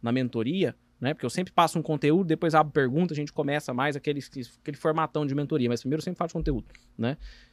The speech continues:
E aí o cara já chega sabendo, o cara já chega com a dúvida dele, ele já chega, sabe, acompanhando. Tem uns caras, inclusive, que viram um Z T, né?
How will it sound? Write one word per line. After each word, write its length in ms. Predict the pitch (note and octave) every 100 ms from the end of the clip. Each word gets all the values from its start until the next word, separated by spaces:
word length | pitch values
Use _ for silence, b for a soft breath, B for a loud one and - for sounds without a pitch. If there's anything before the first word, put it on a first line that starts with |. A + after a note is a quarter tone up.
| b b -
E 60 |
aí 60 | F#3
o 60 |
cara 220 | G#3+ B3 A#3+
já 140 | G3+
chega 500 | - G#3+ B3+ C#3+ A2 _ _ _ _
sabendo, 520 | - G#3+ G3 E3 D#3
o 40 | G#2+
cara 180 | D#3+ D#3+
já 60 |
chega 180 | D3 F3
com 100 | A3+
a 40 |
dúvida 440 | G#3 E3 A3+ A3 C3+
dele, 240 | A2+ G#2+
ele 160 | C3+ C#3+
já 140 | E3
chega, 500 | D#3 - G3 A#3 A#3 A3+ _ _ _ _
sabe, 380 | B3 D#3 F#3 A#2+
acompanhando. 800 | A#2+ - E3 A3+ A3+ G3 F#3 A2+
Tem 100 | -
uns 120 | D3+ -
caras, 240 | F3+ B3
inclusive, 300 | A3 E3+ A3+
que 100 | A3
viram 200 | G3+ A#3+
um 40 |
Z 120 | A#3+ E4
T, 200 | G3 D3
né? 180 | B2